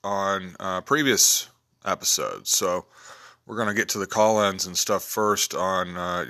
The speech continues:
their kind of just general comments on the last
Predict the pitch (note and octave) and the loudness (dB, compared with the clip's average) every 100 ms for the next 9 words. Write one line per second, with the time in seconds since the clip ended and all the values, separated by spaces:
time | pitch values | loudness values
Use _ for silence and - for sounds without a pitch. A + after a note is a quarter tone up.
0 | F2 F#2 F#2 - _ _ - F#2 F2+ - | -6 -4 -6 -8 _ _ -6 -6 -4 -2
1 | G#2+ G2+ G2 F#2 G2+ G2 G2+ F#2 - G2 | 0 0 0 -2 0 0 0 0 -2 -2
2 | F#2 F2+ F2+ F2 F2 - - G2+ G2+ F#2+ | -4 -6 -2 -2 -2 -6 -8 0 2 2